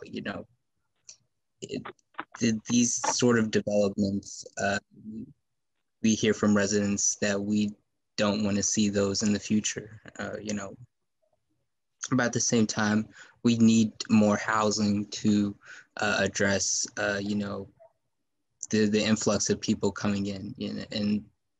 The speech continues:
we can't continue building out, you know, increasing our urban sprawl. Uh,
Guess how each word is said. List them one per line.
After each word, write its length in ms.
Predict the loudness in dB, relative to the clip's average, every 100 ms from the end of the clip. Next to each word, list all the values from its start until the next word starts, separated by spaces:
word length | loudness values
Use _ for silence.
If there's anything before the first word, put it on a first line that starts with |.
| -20 _ _ -4
we 220 | 0 0
can't 360 | 0 0 0 2
continue 520 | 2 4 6 6 6
building 400 | 4 4 2 0
out, 300 | 0 0 -2 -10 _ _ _ _
you 180 | 2 4
know, 160 | 4 2
increasing 520 | 0 2 0 2 0
our 80 | 2
urban 320 | 0 0 0
sprawl. 500 | 0 0 2 0 -4 -6
Uh, 320 | -2 -2 -4